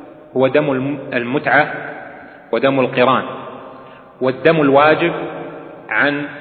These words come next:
ترك واجب من واجبات الحج أو فعل محظور، يعني الفدية الواجبة.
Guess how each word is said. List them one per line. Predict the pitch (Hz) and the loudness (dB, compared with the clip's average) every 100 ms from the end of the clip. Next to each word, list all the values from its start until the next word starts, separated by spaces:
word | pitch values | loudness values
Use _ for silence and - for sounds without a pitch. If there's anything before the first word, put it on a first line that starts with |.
| - | 0
ترك | 143 139 135 | 2 2 4
واجب | 127 143 139 131 | 6 6 6 2
من | 127 123 | 0 2
واجبات | 127 123 123 127 - | 4 4 4 2 2
الحج | 110 - 170 - - - | 0 2 2 -2 -8 2
أو | 143 | 4
فعل | 127 151 135 127 | 4 2 2 0
محظور، | 123 135 127 98 - | -2 0 2 2 -4
يعني | 131 120 123 | -4 -2 -2
الفدية | 117 147 135 135 - - - - - - | -2 0 2 2 -2 -14 -16 -18 -20 -6
الواجبة. | 127 123 120 123 - | 0 4 4 2 -2